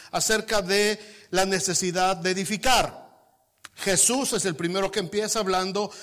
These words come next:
de edificación en Mateo capítulo dieciséis. Por ahí del versículo dieciséis le dice Jesús a sus discípulos, "¿Quién dicen los hombres que soy yo?".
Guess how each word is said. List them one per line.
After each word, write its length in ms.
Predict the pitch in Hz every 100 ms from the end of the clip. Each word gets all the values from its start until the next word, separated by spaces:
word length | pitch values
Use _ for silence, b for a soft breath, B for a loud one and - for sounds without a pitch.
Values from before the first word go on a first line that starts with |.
| B -
de 120 | 185
edificación 680 | 185 190 220 208 277 247
en 80 | 180
Mateo 240 | 170 190 180
capítulo 480 | 175 190 214 214
dieciséis. 920 | 220 220 226 277 285 220 117 - - B B B B _
Por 140 | 185
ahí 80 | 196
del 260 | 214 208 190
versículo 540 | 165 180 214 214 220
dieciséis 480 | 196 190 - 254 233
le 100 | 226
dice 420 | 220 220 240 226 B B
Jesús 340 | - 214 240 226
a 80 | 208
sus 140 | 233
discípulos, 720 | 240 277 285 254 208 175 - B B B B B B _ _ _ _ _
"¿Quién 280 | 320 339 311
dicen 280 | 311 277
los 180 | 240 -
hombres 300 | 277 233 175
que 120 | 175
soy 200 | - 170
yo?". 240 | 147 120